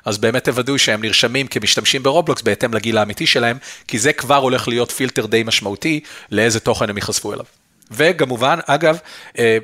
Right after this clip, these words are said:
מתחת לגיל שלוש עשרה משתמשים ברובלוקס לא נחשפים בכלל לפרסום ואדברטייזמנט.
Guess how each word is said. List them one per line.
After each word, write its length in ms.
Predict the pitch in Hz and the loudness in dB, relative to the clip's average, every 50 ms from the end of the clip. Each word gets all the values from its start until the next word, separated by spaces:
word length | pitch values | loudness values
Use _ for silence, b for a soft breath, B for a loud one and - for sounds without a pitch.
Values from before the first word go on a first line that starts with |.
| - - - | -4 -12 -14
מתחת 400 | 113 107 - 156 - 185 - - | -8 -2 0 0 2 2 0 0
לגיל 200 | 135 120 139 127 | -2 -2 -2 -2
שלוש 300 | - - 165 165 - - | -2 -2 0 -2 -2 -2
עשרה 260 | - - 127 123 135 151 B B B B | -2 -2 0 0 -2 -2 B B B B
משתמשים 420 | - - - - - - 151 139 | -2 0 0 0 0 0 0 2
ברובלוקס 440 | 131 131 131 139 143 156 143 - - | 2 4 4 4 2 2 -2 0 0
לא 100 | 147 143 | -2 0
נחשפים 420 | 143 - - 160 - - 156 139 | 0 0 -4 -4 -4 -6 -6 -4
בכלל 460 | 127 113 - - 160 156 143 117 101 - B B B B B | -2 -2 0 2 4 4 4 4 2 0 B B B B B
לפרסום 520 | 110 - - 107 - - - 147 117 101 - _ - | -4 -2 -2 0 0 0 -2 -2 -4 -8 -12 _ -2
ואדברטייזמנט. 760 | 110 110 113 120 113 120 113 - 98 95 90 - 101 _ _ | 0 2 2 2 0 -4 -6 -6 -6 -8 -8 -12 -18 _ _